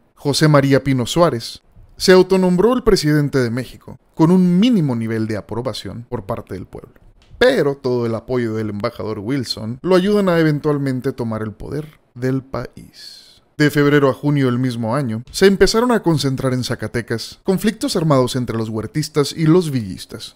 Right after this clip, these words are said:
mejor conocidos como los Dorados. Al enterarse Villa del asesinato de Madero, se tomó como reto personal su venganza. A pesar de no encontrarse aún en Zacatecas y por no obstruir los planes del ejército constitucionalista, encabezado por el general Venustiano Carranza,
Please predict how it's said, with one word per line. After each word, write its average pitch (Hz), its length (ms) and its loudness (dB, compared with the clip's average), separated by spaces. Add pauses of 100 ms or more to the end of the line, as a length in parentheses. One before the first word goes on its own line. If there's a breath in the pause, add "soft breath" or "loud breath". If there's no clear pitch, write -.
mejor 131 340 -4
conocidos 160 640 -6
como 180 280 0
los 127 220 2
Dorados. - 600 -4 (200)
Al 165 140 4
enterarse 185 420 6
Villa 175 240 8
del 151 120 10
asesinato 139 640 4
de 143 80 10
Madero, 123 540 2
se 151 140 4
tomó 160 220 4
como 180 220 4
reto 139 300 0
personal 110 760 -2
su 117 220 -4
venganza. 87 480 -10
A - 80 -6
pesar 156 240 4
de 151 100 6
no 151 80 6
encontrarse 143 540 2
aún 135 200 4
en 127 120 0
Zacatecas 123 640 -2
y 135 60 -4
por 117 260 -4
no 143 160 2
obstruir 113 680 -2
los 131 240 -2
planes 127 320 2
del 117 140 0
ejército 117 520 -4
constitucionalista, 120 1200 -4 (500)
encabezado 143 580 4
por 135 140 4
el 113 80 0
general 117 380 0
Venustiano 117 520 0
Carranza, 127 400 0